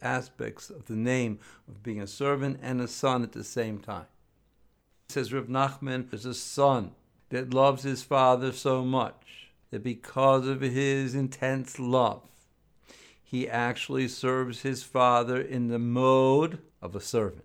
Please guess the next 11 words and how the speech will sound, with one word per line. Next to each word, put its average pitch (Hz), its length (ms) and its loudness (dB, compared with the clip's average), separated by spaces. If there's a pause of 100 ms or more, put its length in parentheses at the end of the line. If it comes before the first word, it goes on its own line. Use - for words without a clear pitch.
(140)
And 139 160 0
he 151 60 2
does 143 460 4
even 156 520 2
what 135 200 4
a 135 100 4
servant 151 640 2
wouldn't 120 440 2
do. 98 320 -2 (360)
He 139 160 -2
jumps 131 680 2